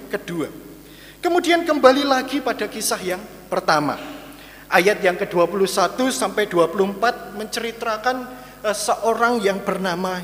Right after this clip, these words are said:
Yairus. Lalu kemudian berganti ayatnya yang kedua puluh lima sampai tiga puluh empat menceritakan di sana ada seorang perempuan yang sakit pendarahan. Ya.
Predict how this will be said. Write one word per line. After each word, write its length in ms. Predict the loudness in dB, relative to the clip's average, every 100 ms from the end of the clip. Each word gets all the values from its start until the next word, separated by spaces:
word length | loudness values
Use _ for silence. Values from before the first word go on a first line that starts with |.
| -2
Yairus. 720 | 0 0 -2 -4 -4 -8 -14 -20 -20 -20 -20 -20 -20 0
Lalu 240 | 2 4
kemudian 560 | 2 0 0 0 2 2
berganti 640 | 2 -2 2 0 0 -4
ayatnya 560 | 0 0 0 0 0 0
yang 80 | -2
kedua 240 | 0 0
puluh 240 | 0 -4 -4
lima 320 | -2 -2 0
sampai 320 | -2 -2 -4
tiga 240 | -4 -4
puluh 240 | -2 0 -2
empat 560 | 0 0 0 -10 -12 -4
menceritakan 800 | -4 -4 -6 -4 -4 0 0 0
di 80 | -2 0
sana 400 | 0 2 2 0 -8 -14 -16 0
ada 240 | 2 4
seorang 640 | 4 2 4 6 6 4 2
perempuan 560 | 0 0 0 0 0
yang 160 | -6 -4
sakit 640 | -4 -4 -4 -10 -12 -8
pendarahan. 560 | -6 -4 -2 -4 -4 -8 -10 -20 -20 -20 -20
Ya. 160 | -20